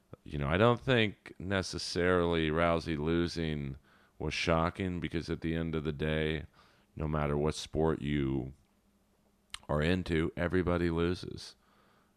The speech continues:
You know, you look at the Lakers. I mean, I grew up watching the Showtime Lakers, and if you said to me, "Earl, at some point, this team, the Lakers, with Magic and Kareem, and then Shaq and Kobe,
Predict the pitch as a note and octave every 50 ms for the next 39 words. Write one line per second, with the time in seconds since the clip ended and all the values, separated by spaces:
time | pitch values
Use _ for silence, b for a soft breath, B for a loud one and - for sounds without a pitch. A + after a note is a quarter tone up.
0 | b b - G1+ - G1+ G1+ G1+ - - - - - - - D#2+ D#2+ E2 F2+ -
1 | F2 D#2 - E2+ D#2+ D#2+ D#2+ F2 F2+ - - B1 G#1+ G#1 - - - C2 C2 C2
2 | B1+ B1 C2 D2+ D#2+ - D2+ D2+ D#2 D#2+ D#2 - - D2+ D#2 D#2 D#2 - - D#2+
3 | C#2+ C#2+ D#2+ - - E2 D2+ D2 - - D#2 D2 C#2+ C#2+ C#2+ C#2+ D2 D2+ D#2+ -
4 | - B1 G#1 G1+ - - B1+ C2 C#2 D2 - - C#2+ D2+ D2 - - - D2+ D2+
5 | C#2 D2 D2 D#2 D#2 D2 C2+ - C#2+ D#2+ D#2 D2 C#2 B1+ C#2+ - - - D#2+ D2+
6 | D2+ D2 - - - D#2+ D#2 D2+ C#2+ B1+ - - _ b b b b b b b
7 | b b b b b b b b - F#2+ F2 E2+ F2+ - - - - F#2+ F#2 F2+
8 | E2 D#2 D2+ C#2+ D2+ D2 D2+ D#2 D#2+ E2 E2+ - - D2+ C2 B1+ C#2 - C#2+ D2+
9 | - - C#2 D#2 E2 D#2+ D#2+ D#2+ - - - - - D2+ - - - D#2 D2+ D2+
10 | D#2+ E2 D#2+ D#2 D#2 C#2+ C#2 C#2 C#2 C#2 C#2+ C#2+ C#2+ - - - - E2+ E2 D#2+
11 | D#2+ D2+ D2 - - C#2+ C#2+ D2 - - - E2+ E2+ E2+ E2+ D#2+ C2+ C#2+ C#2 C2+
12 | C#2 C#2